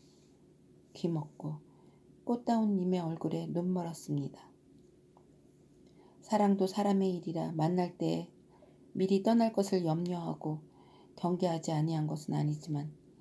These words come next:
이별은 뜻밖의 일이 되고 놀란 가슴은 새로운 슬픔에 터집니다.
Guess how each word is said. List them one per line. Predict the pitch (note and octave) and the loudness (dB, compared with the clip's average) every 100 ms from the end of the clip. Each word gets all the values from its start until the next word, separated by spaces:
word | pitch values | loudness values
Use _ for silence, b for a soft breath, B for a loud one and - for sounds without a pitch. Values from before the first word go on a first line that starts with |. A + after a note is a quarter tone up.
| B B B B B - | B B B B B -6
이별은 | - G3 G3+ G3 G3+ | 2 6 6 6 4
뜻밖의 | C4 C4 A3+ - G3+ F#3 | 2 0 -2 0 2 2
일이 | F#3 | 0
되고 | F#3 E3+ F3 F3 | -2 -2 -4 -2
놀란 | E3 E3+ F3+ F3 | 0 2 0 0
가슴은 | E3+ - E3+ E3 D#3+ - | -4 -6 -4 -4 -4 -8
새로운 | - - G#3 G#3 G#3 | -12 -2 0 0 -2
슬픔에 | - - - F#3+ F3 F3+ - - - - - - - - | -4 -10 -4 -2 -2 -8 -16 -20 -20 -20 -20 -20 -20 -20
터집니다. | - G#3+ G3+ - D3+ D3 - | -6 -6 -4 -4 -4 -6 -12